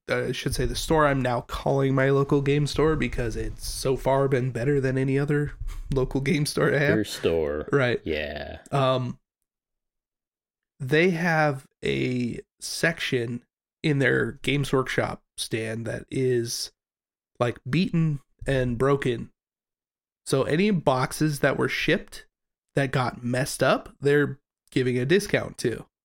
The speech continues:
Speaker 1: I just thought that was kinda awesome. I've never seen that from any other hobby
Speaker 2: Yeah,
Speaker 1: shop.
Speaker 2: I haven't seen that before either.
Speaker 1: Yeah.
Speaker 2: What kind of discount we talking about?
Speaker 1: I don't know. It was, I saw it online,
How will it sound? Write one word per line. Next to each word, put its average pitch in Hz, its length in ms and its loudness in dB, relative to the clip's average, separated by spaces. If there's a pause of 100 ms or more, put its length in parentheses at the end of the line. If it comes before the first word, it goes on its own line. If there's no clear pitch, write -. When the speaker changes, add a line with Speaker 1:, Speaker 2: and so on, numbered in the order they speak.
(1500)
Speaker 1:
I 131 120 -4
just 127 160 -6
thought 120 180 -2
that 127 120 0
was 127 280 -2
kinda 127 240 -2
awesome. 143 380 0
I've 120 100 -4
never 127 260 0
seen 151 240 0
that 117 160 -2
from 120 240 -4
any 127 200 -2
other 127 180 0
hobby 120 240 -2
Speaker 2:
Yeah, 104 120 2
Speaker 1:
shop. 113 120 2
Speaker 2:
I - 40 -2
haven't 101 220 -4
seen 107 180 0
that 104 140 -2
before 95 300 2
either. 143 320 0 (240)
Speaker 1:
Yeah. 123 280 -2
Speaker 2:
What 90 100 -2
kind 98 180 -2
of 85 80 -4
discount 98 400 -4
we 85 60 -6
talking 123 320 0
about? 78 360 -4
Speaker 1:
I 143 120 0
don't 151 160 4
know. 131 160 4
It 127 80 2
was, 147 180 2
I 135 160 4
saw 190 240 2
it 175 100 2
online, 135 500 2